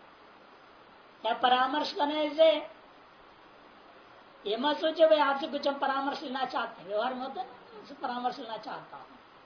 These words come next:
वो परामर्श नहीं है।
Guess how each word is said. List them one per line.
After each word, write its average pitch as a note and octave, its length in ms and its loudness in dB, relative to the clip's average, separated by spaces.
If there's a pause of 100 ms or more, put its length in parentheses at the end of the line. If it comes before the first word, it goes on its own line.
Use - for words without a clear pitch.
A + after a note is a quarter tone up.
(1080)
वो B3 120 4
परामर्श C4 560 -2
नहीं C4 220 -16
है। A3+ 160 -14